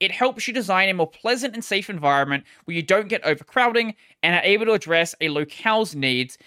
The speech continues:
This is especially pertinent for high-density areas like stadiums, commercial high streets, and so forth.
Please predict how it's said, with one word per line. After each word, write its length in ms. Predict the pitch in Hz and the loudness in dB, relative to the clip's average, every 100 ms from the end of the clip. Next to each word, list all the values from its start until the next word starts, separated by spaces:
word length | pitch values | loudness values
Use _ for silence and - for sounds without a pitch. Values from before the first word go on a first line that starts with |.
| _ - | _ -4
This 280 | 196 269 | -2 -2
is 120 | 208 214 | -4 -4
especially 380 | - 226 - | -2 -2 -2
pertinent 480 | 226 180 240 175 165 | -2 0 0 -2 -8
for 120 | - | -8
high-density 600 | - 214 247 254 214 208 165 | -4 0 0 -2 -2 0 2
areas 340 | 160 160 147 | 4 2 0
like 140 | 127 | -6
stadiums, 560 | - - 247 247 247 240 _ - | -4 -2 0 0 -2 -4 _ -8
commercial 340 | 196 233 233 | 0 0 0
high 240 | 196 160 160 | 0 0 0
streets, 320 | - 151 151 | -2 -10 -8
and 160 | 135 123 | -12 -8
so 260 | - 196 | -2 0
forth. 520 | 196 - 76 90 - | -2 -8 -14 -14 -18